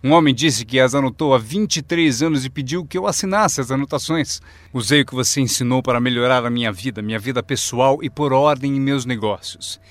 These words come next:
Fiz essas anotações quando eu tinha dezoito anos. É incrível.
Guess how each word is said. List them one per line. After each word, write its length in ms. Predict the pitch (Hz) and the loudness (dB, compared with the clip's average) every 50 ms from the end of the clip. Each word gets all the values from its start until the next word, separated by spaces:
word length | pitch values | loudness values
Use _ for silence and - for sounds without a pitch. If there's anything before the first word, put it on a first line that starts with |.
| - - - - - | -20 -20 -20 -20 -20
Fiz 400 | - - - - 185 190 175 139 | -20 -14 -8 -6 -4 -4 -2 -2
essas 280 | 143 123 - - 143 127 | -2 -2 -2 -2 -2 -2
anotações 760 | 131 131 127 127 120 - 107 - - - 156 147 139 143 - | -2 -2 -2 -2 -4 -4 -6 -6 -6 -4 -2 -2 -2 -2 -4
quando 160 | - - 139 | -6 -4 -4
eu 80 | 139 131 | -4 -4
tinha 180 | - - 156 139 | -2 -2 -2 -2
dezoito 580 | 120 123 123 113 113 180 220 202 - - 147 | -2 -4 -6 -2 0 0 0 0 -2 0 0
anos. 520 | 127 117 107 - - - - - - - _ - _ _ _ - _ - - | 0 0 -2 -6 -12 -16 -14 -14 -14 -16 _ -20 _ _ _ -20 _ -16 -8
É 80 | - 131 | -4 -4
incrível. 580 | 127 117 - - 104 98 98 - - 73 - | -4 -4 -4 -6 -6 -6 -8 -12 -16 -20 -20